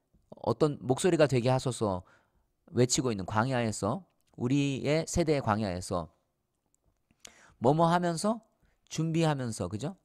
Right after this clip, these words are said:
어, 우리 그리스-, 주님의 길을 준비하면서 우리가 뭐뭐 하게 하소서. Let us make, 우리가 뭐뭐 하게 하소서. 이 길을 고-, 곧게 하게 하소서. 뭐 하면서? 제거하면서죠. 어, 제거하면서. Removing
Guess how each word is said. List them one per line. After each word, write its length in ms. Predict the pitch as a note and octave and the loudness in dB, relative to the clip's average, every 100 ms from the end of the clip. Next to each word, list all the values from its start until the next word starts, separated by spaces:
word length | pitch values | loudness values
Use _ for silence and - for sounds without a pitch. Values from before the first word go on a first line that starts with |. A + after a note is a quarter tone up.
| - | -20
어, 520 | - F#2 F2+ F2 G#2+ _ _ _ _ | -10 -8 -6 -8 -12 _ _ _ _
우리 220 | A#2+ C3 | -4 -4
그리스-, 320 | - D3 C#3 - G2+ - - | -2 -2 -2 -8 -16 -14 -6
주님의 300 | C#3+ C#3+ C3 | -4 -2 -2
길을 200 | C3 C3 | -4 -4
준비하면서 880 | C3+ B2 A#2 G2+ F2+ - F#2 E2+ - _ - - - | -4 -2 -2 -2 -6 -6 -6 -8 -12 _ -20 -20 -6
우리가 340 | D3 E3 G3+ | 0 4 4
뭐뭐 320 | E3+ C3+ D#3 F3 | 4 4 4 4
하게 280 | G3 G3+ | 2 2
하소서. 480 | F#3+ E3 C#3+ A2+ F#2+ | 2 2 -2 0 0
Let 180 | G#2 C#3 | 0 0
us 160 | C#3+ G#2+ | 0 -2
make, 360 | A2 A2+ - D3+ A3+ _ _ _ _ _ _ _ _ _ _ | -2 -2 -4 -4 -6 _ _ _ _ _ _ _ _ _ _
우리가 200 | A#2 A#2 | -8 -4
뭐뭐 240 | A#2 A#2+ C3+ | -4 -2 -2
하게 200 | D#3 D3+ | -2 -4
하소서. 440 | C3 C3+ D3+ D#3+ - | -4 -6 -6 -10 -8
이 160 | C3+ C3 | -8 -4
길을 380 | D3 E3+ A#3+ - _ _ _ _ _ _ | -2 -2 -4 -10 _ _ _ _ _ _
고-, 200 | - B2+ _ | -14 -14 _
곧게 300 | - D3 - | 0 0 2
하게 220 | D#3 C#3+ D3+ | 2 2 0
하소서. 720 | C#3+ C#3+ A#2 A2 F#2+ F2+ F#2 _ _ _ _ - | -2 -4 -4 -4 -4 -4 -12 _ _ _ _ -4
뭐 180 | A#2 | 0
하면서? 340 | C#3+ C#3 C3 F#3 | 0 -2 -8 -10
제거하면서죠. 1040 | - C#3 D3 D#3+ D#3 D3 C#3 A#2 G#2+ D#3 - - | -4 0 2 2 0 -2 -6 -8 -8 -10 -10 -14
어, 80 | |
제거하면서. 540 | G2 A#2+ A#2+ A2+ F#2 F2 | -6 -4 -2 -2 -4 -4
Removing 720 | G2+ B2 D3 D3+ C#3 D#3 | -2 0 0 0 -2 -4